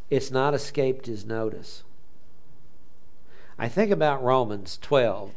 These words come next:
nineteen through twenty-one. "Vengeance is mine. I will repay." That's a promise, declares the Lord.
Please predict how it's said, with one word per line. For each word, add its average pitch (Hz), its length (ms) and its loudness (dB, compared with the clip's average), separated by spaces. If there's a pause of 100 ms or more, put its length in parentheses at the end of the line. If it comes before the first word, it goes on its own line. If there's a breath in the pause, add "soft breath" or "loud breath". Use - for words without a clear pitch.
(120)
nineteen 127 540 0
through 113 220 -4
twenty-one. 110 640 -2
"Vengeance 160 840 0
is 135 300 0
mine. 95 760 -4 (1200 soft breath)
I 135 240 6
will 143 300 10
repay." 104 520 2
That's 143 240 4
a 117 40 0
promise, 107 760 -2 (800 soft breath)
declares 117 600 2
the 107 120 -2
Lord. 101 380 -4